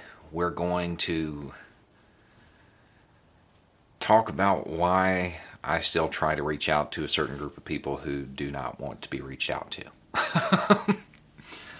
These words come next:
Um, I was asked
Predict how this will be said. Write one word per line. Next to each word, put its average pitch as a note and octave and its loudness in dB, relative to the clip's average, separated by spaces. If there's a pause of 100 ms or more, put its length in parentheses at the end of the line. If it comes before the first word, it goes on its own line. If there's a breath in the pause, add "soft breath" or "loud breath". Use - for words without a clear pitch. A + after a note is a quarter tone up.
(220 loud breath)
Um, D2 4 (920 loud breath)
I - 8
was F#2+ 6
asked F2 4